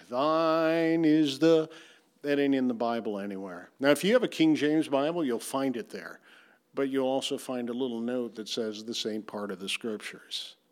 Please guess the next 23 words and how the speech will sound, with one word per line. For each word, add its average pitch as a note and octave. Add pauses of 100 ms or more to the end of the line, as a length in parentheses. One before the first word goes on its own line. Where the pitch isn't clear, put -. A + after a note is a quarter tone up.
You C#3
know D#3+
what E3+
that D#3
is? F#3+
Some C#3
guy C3+
who's B2
copying D#3+
it, G3 (300)
who's C#3+
reading E3+
this, F#3
who's C#3
being D#3+
overwhelmed C#3
by F#3
it, -
and B2+
makes D3+
a C#3+
little C#3
note. -